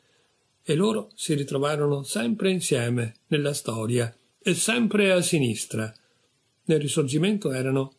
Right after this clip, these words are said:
Garibaldi e Anita, o altrimenti Marx e la moglie, o Agrippa e la sua donna.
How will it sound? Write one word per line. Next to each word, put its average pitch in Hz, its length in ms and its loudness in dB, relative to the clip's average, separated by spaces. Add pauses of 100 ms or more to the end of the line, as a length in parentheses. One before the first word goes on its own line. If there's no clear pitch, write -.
Garibaldi 160 680 0
e 160 60 4
Anita, 117 580 0 (320)
o 190 100 2
altrimenti 151 540 2
Marx 135 480 -2
e 135 60 2
la 151 100 2
moglie, 127 480 2 (220)
o 180 180 2
Agrippa 139 480 0
e - 60 0
la 131 100 -2
sua 135 160 -2
donna. 110 440 -4